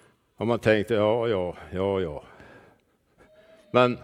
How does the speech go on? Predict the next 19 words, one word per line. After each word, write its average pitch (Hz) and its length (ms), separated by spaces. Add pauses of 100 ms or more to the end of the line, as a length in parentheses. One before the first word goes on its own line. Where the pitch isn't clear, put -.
(100)
vi 113 160
hann 151 280
ju 147 80
inte 143 160
mer 139 160
än 113 80
hem, 98 420
så 127 160
började 113 380
det 104 40
på 107 160
komma 117 320
signaler 113 640
att 95 220
det 98 60
har 98 100
kommit 98 340
till 101 100
Europa. 151 540